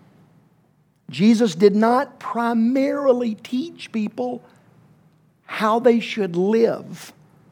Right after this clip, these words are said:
or what they should do. Primarily, Jesus' method of influence was to live a life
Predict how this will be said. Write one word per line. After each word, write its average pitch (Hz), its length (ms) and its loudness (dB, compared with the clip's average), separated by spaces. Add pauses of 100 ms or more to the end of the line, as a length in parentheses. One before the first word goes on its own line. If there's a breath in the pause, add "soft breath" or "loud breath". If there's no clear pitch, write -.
(140)
or 170 160 2
what 196 360 4
they 196 140 -2
should 147 500 -10
do. 160 360 -4 (1900)
Primarily, 233 1300 2 (240)
Jesus' 180 760 -6
method 196 680 0 (320 soft breath)
of 170 240 -2 (220)
influence 185 1300 -4 (960 soft breath)
was 165 340 0
to 151 180 -6
live 165 460 2
a 254 100 4
life 165 760 -2